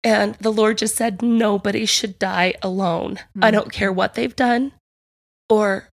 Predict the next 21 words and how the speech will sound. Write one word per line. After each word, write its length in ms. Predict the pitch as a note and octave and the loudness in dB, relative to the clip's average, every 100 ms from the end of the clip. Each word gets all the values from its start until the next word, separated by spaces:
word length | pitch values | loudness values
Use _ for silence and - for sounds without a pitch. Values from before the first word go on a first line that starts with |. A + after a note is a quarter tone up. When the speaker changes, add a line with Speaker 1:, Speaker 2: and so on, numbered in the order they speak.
| - | -14
Speaker 1:
who 180 | F3+ G3+ | -8 -4
they've 200 | A3 A3+ | -2 -4
hurt. 520 | - G#3+ G3 - - _ - | -2 -2 -2 -4 -16 _ -6
No 260 | F#3+ G3+ G3+ | -2 0 0
one 220 | G3+ G3 | 0 -2
should 240 | - F#3 | -4 -4
die 300 | F3 E3 F3 | -2 -2 -2
alone." 580 | - F3 E3+ E3 G3+ G#3 - _ _ _ _ _ _ _ _ _ _ | -6 -6 -6 -6 -6 -10 -16 _ _ _ _ _ _ _ _ _ _
So 760 | - - A#3+ A3 G#3+ G#3+ G#3+ - _ _ - | -8 0 4 4 4 2 -2 -8 _ _ 2
I 180 | G#3 | 4
went 220 | G#3 A3 - | 2 -2 0
down 240 | G3+ G3 | -2 0
there, 380 | G3 F#3+ F#3+ - | -2 -2 -2 -2
and 140 | G#3+ G3 | 2 2
my 80 | F#3+ | 4
brother 300 | A#3 C4 A#3+ | 4 4 4
was 180 | A3 | 4
there, 200 | A3 G3 | 2 0
but 140 | F#3+ - | 0 -4
he 160 | G3+ | -4
was 200 | G3 F#3 | -2 -4